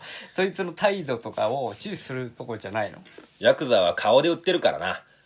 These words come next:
Speaker 2: てめえの名刺に書いた借金は踏み倒さねえ。
Speaker 1: うん。
Speaker 2: ってね。
Speaker 1: うん。いや、なんか金のことばっか言ってるけど。
Speaker 2: うん。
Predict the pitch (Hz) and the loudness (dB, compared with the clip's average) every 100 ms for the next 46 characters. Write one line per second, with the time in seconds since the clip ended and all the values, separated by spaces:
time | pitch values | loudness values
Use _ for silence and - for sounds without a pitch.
0 | _ 139 147 170 170 170 170 170 160 - | _ -4 2 2 4 2 2 0 0 2
1 | 170 117 110 98 120 90 - 104 95 90 | 2 2 -2 -2 -2 -4 -6 -2 2 2
2 | 90 71 - _ _ _ - - _ - | 0 -8 -10 _ _ _ -20 -20 _ -18
3 | 95 92 - - - 98 - _ _ _ | -18 -18 -20 -10 -4 -4 -6 _ _ _
4 | _ _ 107 98 - - _ _ _ - | _ _ -16 -16 -18 -20 _ _ _ -20
5 | _ - _ _ _ - 127 101 110 - | _ -20 _ _ _ -10 -8 -6 -8 -10
6 | - 147 160 156 156 147 107 113 98 - | -6 -4 -2 -4 -4 -4 -6 -10 -12 -10
7 | 107 104 92 78 - _ - 78 67 | -10 -10 -16 -16 -20 _ -20 -20 -20